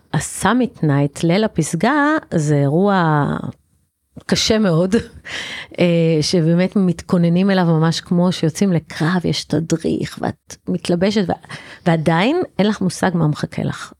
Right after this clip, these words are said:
אין לך מושג. וההליכה הייתה שעות על גבי שעות, בסלעים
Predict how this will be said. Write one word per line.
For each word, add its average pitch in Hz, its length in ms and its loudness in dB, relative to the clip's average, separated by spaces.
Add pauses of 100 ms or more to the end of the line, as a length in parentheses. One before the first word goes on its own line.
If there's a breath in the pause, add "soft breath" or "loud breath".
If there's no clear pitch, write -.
אין 208 120 2
לך 202 160 -4
מושג. - 300 -4 (680 loud breath)
וההליכה 147 640 0
הייתה 196 260 -2 (180)
שעות - 920 -4 (300)
על 165 120 0
גבי 156 240 0
שעות, - 480 -2 (220)
בסלעים 170 680 0